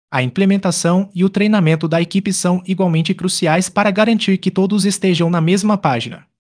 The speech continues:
Integração de ferramentas de produtividade com métodos ágeis. A relação entre ferramentas de produtividade e planejamento ágil. Quando você pensa em ferramentas de produtividade para gerenciamento de projetos ágeis,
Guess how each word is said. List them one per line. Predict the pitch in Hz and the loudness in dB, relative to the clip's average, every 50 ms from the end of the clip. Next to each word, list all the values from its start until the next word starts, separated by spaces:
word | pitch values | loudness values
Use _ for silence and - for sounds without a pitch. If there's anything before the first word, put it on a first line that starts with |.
| _ _ | _ _
Integração | - 135 - 151 151 160 185 - - 185 180 | -12 -8 -6 -4 -4 -4 -4 -2 -2 -2 -2
de | 170 151 156 | -2 -4 -4
ferramentas | 156 - 185 160 175 165 160 175 160 190 175 | -6 -6 -4 -4 -2 -2 -2 -4 -2 -4 -4
de | 139 170 | -4 -6
produtividade | 160 - 180 190 202 202 196 - 208 185 196 175 170 165 165 160 156 156 | -6 -4 -6 -4 -4 -4 -6 -6 -4 -4 -4 -2 0 0 0 0 -2 -4
com | - 175 165 | -4 -4 -4
métodos | 156 147 151 156 - 185 175 165 135 | -2 -4 -4 -4 -4 -4 -4 -2 0
ágeis. | 139 143 160 175 170 185 175 - | 0 0 0 0 0 -4 -4 -4
A | - 135 | -8 -8
relação | 117 117 131 160 175 165 156 - - 143 139 | -6 -4 -4 -4 -4 -4 -6 -4 -6 -4 -4
entre | 139 143 143 165 160 | -4 -6 -6 -8 -8
ferramentas | - 185 180 160 180 165 165 180 180 190 170 | -6 -6 -4 -4 -2 -2 -2 -2 -2 -4 -4
de | 151 165 170 | -4 -6 -8
produtividade | - - 202 214 208 208 - - 202 196 202 160 170 165 160 151 143 131 | -6 -6 -6 -4 -4 -6 -6 -6 -4 -4 -2 0 0 0 0 -2 -4 -6
e | 131 | -6
planejamento | - - 170 170 175 185 185 190 170 170 175 180 - 180 170 | -6 -6 -4 -2 -2 -2 -2 -2 -2 -2 -2 -2 -2 0 0
ágil. | 175 180 185 175 | 0 2 0 -2
Quando | 180 - 180 185 190 185 160 | -2 -2 -2 0 0 0 0
você | 147 160 160 - 147 | -2 -4 -4 -4 -6
pensa | 139 - 156 170 180 - | -6 -4 -4 -4 -4 -4
em | 175 165 | -6 -6
ferramentas | - 185 175 180 165 156 165 180 185 185 160 | -4 -4 -4 -2 -2 -2 -2 -2 -2 -4 -4
de | 151 170 | -4 -6
produtividade | 170 - 185 202 190 214 196 - 196 190 180 156 185 160 160 151 156 | -6 -4 -6 -4 -4 -6 -6 -6 -6 -6 -2 0 0 0 0 -2 -6
para | 156 147 131 135 | -6 -4 -6 -4
gerenciamento | 135 151 151 170 175 - 185 165 156 165 - 185 | -4 -4 -4 -4 -4 -4 -4 -4 -4 -4 -4 -6
de | 151 156 | -6 -6
projetos | 156 175 175 170 147 160 180 180 180 170 127 | -6 -4 -4 -2 -2 -2 -4 -2 -4 -4 -2
ágeis, | 131 123 135 135 139 131 135 - - | 0 -2 -2 -2 -4 -8 -8 -12 -16